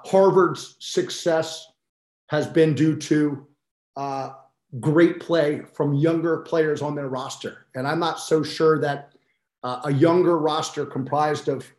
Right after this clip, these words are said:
a lot of really talented but still freshmen are gonna be able to,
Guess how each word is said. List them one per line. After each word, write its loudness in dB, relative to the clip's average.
a -6
lot -4
of -6
really 0
talented -4
but -4
still 0
freshmen -4
are -2
gonna -2
be 0
able -2
to, -4